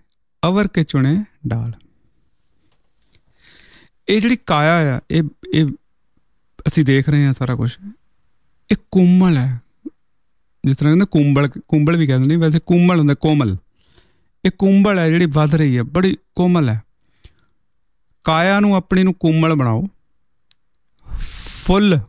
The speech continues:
ਗੁਣ, ਜਿਹੜੇ ਆਪਣੇ ਗੁਣ ਹੈ, ਉਹਨਾਂ ਨੂੰ ਫੁੱਲ ਵਾਂਗਰ ਬਣਾਓ, ਜਿਸ ਤਰ੍ਹਾਂ ਆਪਾਂ ਸਵੇਰ ਦੇ ਅੱਜ ਗੱਲ ਕਰ ਰਹੇ ਹਾਂ। ਨਾਨਕ ਗੁਪਤ ਸਮਾਲ।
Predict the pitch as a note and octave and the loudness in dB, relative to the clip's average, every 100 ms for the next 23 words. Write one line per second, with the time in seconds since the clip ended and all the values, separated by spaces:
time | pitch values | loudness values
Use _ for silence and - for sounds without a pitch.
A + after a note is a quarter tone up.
0 | C3 B2+ A2 G2 - _ _ _ - D#3 | -6 -2 -2 -2 -8 _ _ _ -6 0
1 | G3+ G#3+ A3 E3 D#3+ D#3+ F3 D3+ C3 _ | 0 0 0 0 2 2 2 0 -4 _
2 | _ - E3+ G3 F3+ - D3+ C#3 C#3 C#3+ | _ -4 0 2 0 0 0 2 0 -2
3 | D3 B2+ A2 A2+ B2 C3+ A#2+ C3 - A#2+ | -2 0 0 0 -2 -2 0 -2 0 0
4 | A2 A2 G#2 G#2+ G#2+ G2+ - - C3+ C3+ | 0 0 0 0 -2 -2 -6 -6 -6 -6
5 | A#2 _ _ _ _ _ _ _ _ _ | -6 _ _ _ _ _ _ _ _ _
6 | - C#3 D3 D#3 E3+ E3+ D3 C3 - C3+ | 0 2 4 2 0 -2 -2 -4 -2 -6
7 | - - D3+ | -6 -12 -12